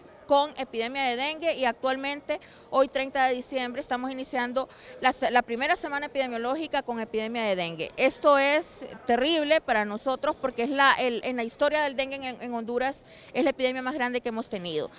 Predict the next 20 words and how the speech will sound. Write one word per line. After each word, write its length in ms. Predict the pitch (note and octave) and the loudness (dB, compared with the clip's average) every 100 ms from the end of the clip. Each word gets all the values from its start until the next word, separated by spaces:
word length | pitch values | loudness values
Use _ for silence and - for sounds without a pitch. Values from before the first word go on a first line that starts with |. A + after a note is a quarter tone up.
| - - | -14 -4
Hasta 260 | B3 C4 | -2 2
la 80 | B3 | 2
semana 360 | B3+ B3 C4 D4 | 0 -2 -2 -2
epidemiológica 680 | D#4+ D4+ C#4+ C#4 E4+ C#4 C4 | 0 0 2 2 0 -2 -4
número 340 | C4 C#4+ D4 | -4 -2 -2
cuarenta 420 | C#4 B3+ A#3+ A#3+ | -2 -2 -2 -6
y 60 | G#3 | -8
seis 380 | - C4+ D4 F#4 | 0 2 2 -2
son 220 | C#4 C#4 | -4 -4
ciento 380 | D#4+ C#4 - B3 | -6 -6 -2 0
un 240 | A#3 A#3 | 0 -4
mil 160 | C#4 D4+ | -8 -8
ciento 380 | D#4 C#4 A#3+ | -8 -8 -6
dos 200 | A#3 C4+ | -2 -4
casos 380 | - C4+ C#4 D#4 | -4 -2 -2 -2
de 140 | C#4+ A3+ | -4 -2
dengue 260 | B3+ C4 | -2 -4
no 140 | A#3+ A#3+ | -2 0
grave 420 | C4+ C4+ C4+ D#4 | 4 4 4 0
y 340 | A3+ C4 C#4+ | -4 -6 -8